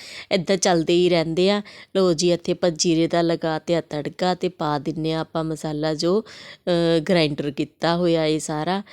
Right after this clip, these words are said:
ਤੇ ਬਸ ਥੋੜ੍ਹੀ ਜਿਹੀ ਕਿਚਨ ਦੀ ਸੈਟਿੰਗ ਮੈਂ ਕਰ ਰਹੀ ਸੀਗੀ ਇੱਥੇ, ਕਿਉਂਕਿ ਨਾ ਸਵੇਰੇ ਅੱਜ ਮੰਦਿਰ ਦੇ ਵਿੱਚ ਗਏ, ਕਾਹਲੀ ਕਾਹਲੀ ਦੇ ਵਿੱਚ ਕੰਮ ਕਾਰ ਨਿਬੇੜ ਕੇ ਗਈ ਨਾ ਕਿਚਨ ਦੇ ਵਿੱਚ।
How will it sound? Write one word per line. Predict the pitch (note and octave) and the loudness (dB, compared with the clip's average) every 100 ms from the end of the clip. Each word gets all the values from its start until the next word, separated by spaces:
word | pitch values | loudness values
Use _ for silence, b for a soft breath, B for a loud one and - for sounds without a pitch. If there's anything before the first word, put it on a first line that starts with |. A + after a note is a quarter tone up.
| B B | B B
ਤੇ | G#3 | 0
ਬਸ | F#3 G#3 - G#3+ - | 2 2 2 0 -2
ਥੋੜ੍ਹੀ | - F#3+ G3+ | 0 2 4
ਜਿਹੀ | F#3+ | 2
ਕਿਚਨ | A3+ G#3+ E3 F#3+ | 0 0 2 2
ਦੀ | F3+ | 2
ਸੈਟਿੰਗ | F#3+ F#3 E3 F3+ F3+ | 2 2 0 0 0
ਮੈਂ | F3+ | 0
ਕਰ | F3 F3 D#3+ | 0 0 -2
ਰਹੀ | D3+ D#3+ D#3 | -2 -2 -2
ਸੀਗੀ | - E3 E3+ F#3+ B B B - | 0 0 2 0 B B B -2
ਇੱਥੇ, | F3+ - G3+ G3+ | -2 0 0 0
ਕਿਉਂਕਿ | A3+ G#3+ G#3+ | 0 -2 0
ਨਾ | G3+ A3 | 2 2
ਸਵੇਰੇ | - A#3 G3+ F#3+ F#3+ | 2 4 4 4 2
ਅੱਜ | E3+ | 2
ਮੰਦਿਰ | F#3 F3+ E3+ F3+ | 0 0 2 0
ਦੇ | E3 F3 | 2 2
ਵਿੱਚ | F3 - E3 | 2 0 0
ਗਏ, | F3 F3 | 2 2
ਕਾਹਲੀ | F3 E3 E3+ | 2 2 2
ਕਾਹਲੀ | F#3 F3+ E3+ | 2 2 2
ਦੇ | G3 | 2
ਵਿੱਚ | G3 F3+ | 0 0
ਕੰਮ | - F3+ E3 | -2 -2 -2
ਕਾਰ | E3 F3 F3 | -2 -2 -2
ਨਿਬੇੜ | F3 E3+ E3 E3 | -2 0 0 0
ਕੇ | E3 F3 | -2 -2
ਗਈ | F3 E3 E3 | 0 0 2
ਨਾ | G3+ A3+ B B B | 0 -2 B B B
ਕਿਚਨ | - A3+ G#3 F#3+ | -2 0 2 2
ਦੇ | F#3+ | 2
ਵਿੱਚ। | F#3+ F#3 - G3+ | 2 -2 0 0